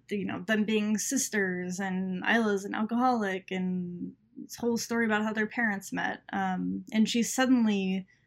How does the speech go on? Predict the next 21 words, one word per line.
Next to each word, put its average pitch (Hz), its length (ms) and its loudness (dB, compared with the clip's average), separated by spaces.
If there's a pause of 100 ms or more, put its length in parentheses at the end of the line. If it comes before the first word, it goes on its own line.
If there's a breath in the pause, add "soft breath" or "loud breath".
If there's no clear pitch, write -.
(280 soft breath)
very 262 240 6
chatty 185 800 -2
and, 175 360 -6
like, 175 300 -8 (800)
having 214 220 4
this 202 180 0
back 196 260 2
and 208 140 0
forth 202 260 -2
conversation 190 720 -4
with 180 100 -8
the 196 80 -6
driver 180 540 0
and - 180 -8
kind 180 160 -6
of, - 140 -12
like, - 220 -12
smirking 190 580 -2
at - 100 -4
Isla. 185 520 -2 (680 soft breath)
Um, 185 720 0